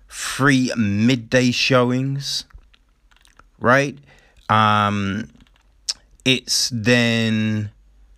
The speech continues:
showing in Nottingham on the eighteenth. It's at the, uh,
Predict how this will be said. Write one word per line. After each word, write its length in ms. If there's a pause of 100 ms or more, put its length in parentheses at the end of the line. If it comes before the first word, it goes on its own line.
(260)
showing 400
in 240
Nottingham 720 (180)
on 280
the 200
eighteenth. 960 (760)
It's 400
at 260 (760)
the, 440
uh, 400